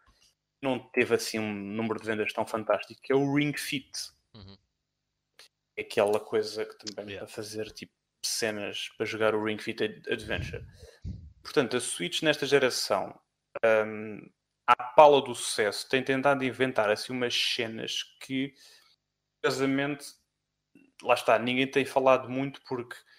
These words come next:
Speaker 1: imagina, eu lembro-me quando na trezentos e sessenta saiu o Kinect e toda a gente bateu naquilo. Bem, é que a estupidez, isto é ridículo, isto é inútil, ninguém quer saber do Kinect para nada, aquilo é uma grande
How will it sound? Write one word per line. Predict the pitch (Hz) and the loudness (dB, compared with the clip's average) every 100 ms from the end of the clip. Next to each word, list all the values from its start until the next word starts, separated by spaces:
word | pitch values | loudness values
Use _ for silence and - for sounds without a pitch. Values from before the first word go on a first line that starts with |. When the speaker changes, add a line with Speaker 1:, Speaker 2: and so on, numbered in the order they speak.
| _ _ _ _ 131 | _ _ _ _ -4
Speaker 1:
imagina, | 120 120 101 - | -2 -2 -2 0
eu | 123 | 2
lembro-me | 135 143 143 - | 2 2 0 0
quando | 139 131 123 120 120 | 0 0 0 -2 0
na | 123 | 0
trezentos | 117 127 120 | 0 -2 -2
e | |
sessenta | - 135 123 117 | -6 -6 -6 -6
saiu | - 127 120 117 | -2 0 2 0
o | 113 | -2
Kinect | 117 113 117 - - - _ _ _ _ _ _ _ _ | -4 -2 -2 -4 -18 -20 _ _ _ _ _ _ _ _
e | 117 - _ | -20 -20 _
toda | 131 113 113 | 6 10 8
a | |
gente | 113 110 101 | 8 -2 6
bateu | 117 120 | 6 8
naquilo. | 110 110 - 113 113 - - - _ _ _ _ - | 4 2 2 -2 -2 -12 -20 -20 _ _ _ _ 2
Bem, | 113 110 | 4 4
é | 104 | -2
que | 113 | -2
a | |
estupidez, | - - - 123 120 117 120 110 | 0 0 -2 -8 -4 0 0 -2
isto | - 117 | -2 0
é | 104 | -2
ridículo, | - 107 107 113 - | -2 -4 -4 -6 -8
isto | - 117 | -6 -4
é | |
inútil, | 107 113 120 - 120 | -4 -4 -6 -6 -6
ninguém | 113 104 | -4 -2
quer | 107 | -2
saber | - 110 110 | -2 -4 -4
do | 113 | -6
Kinect | - 117 113 110 | -10 0 2 2
para | - 107 | 0 0
nada, | 107 107 | 2 0
aquilo | 107 110 | -2 -4
é | |
uma | 107 | -4
grande | 107 | -4